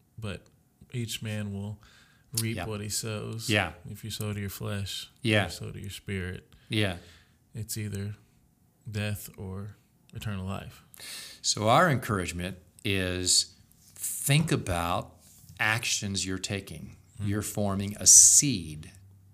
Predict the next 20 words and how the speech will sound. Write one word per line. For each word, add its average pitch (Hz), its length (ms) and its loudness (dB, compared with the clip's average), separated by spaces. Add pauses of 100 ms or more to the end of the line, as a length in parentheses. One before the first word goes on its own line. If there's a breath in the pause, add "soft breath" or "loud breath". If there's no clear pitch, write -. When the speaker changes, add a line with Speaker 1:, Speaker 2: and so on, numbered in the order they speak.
(200)
Speaker 2:
that 104 400 -2
is 98 220 0
one 117 280 0
day 101 200 0
going 95 220 -4
to 87 80 -6
determine 87 600 -6
your 90 120 -6
body 87 520 -6 (160)
in 87 140 -8
heaven. 95 340 -10 (920 loud breath)
Think 135 340 0
about 123 320 2
the 98 120 0
actions 110 540 4
of 101 160 -8
those 107 300 0
around 107 580 -2
you. - 220 -14 (140)
Speaker 1:
Mm. 107 200 -8